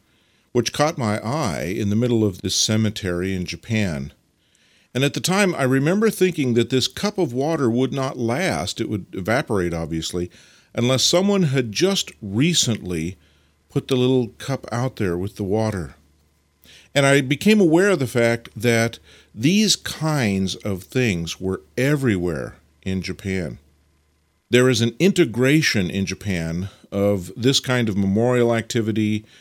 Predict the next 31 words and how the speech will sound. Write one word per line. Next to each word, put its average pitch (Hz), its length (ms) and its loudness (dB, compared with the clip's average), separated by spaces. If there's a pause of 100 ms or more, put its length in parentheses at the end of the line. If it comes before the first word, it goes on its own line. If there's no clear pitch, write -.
(400)
that 123 320 4
can 123 220 0
be 131 140 2
seen 131 480 0 (120)
everywhere. 113 720 0 (560)
Whether 120 300 4
it's 113 220 2 (100)
someone 139 340 2
stopping 139 580 2
by 131 520 2 (280)
a 113 80 0
little 135 180 4
memorial 123 560 4
on 107 120 2
the 101 60 2
side 127 260 2
of 120 80 0
the 104 60 -2
street 131 420 -2
and 98 160 -4
tossing 127 420 -2
in 117 80 0
a 110 60 0
few 123 220 -2
coins 127 520 -2
into 101 220 2
a 92 60 -2
collection 117 560 -4
box, 113 580 -6 (520)
or 107 540 4 (200)
sweeping 139 880 2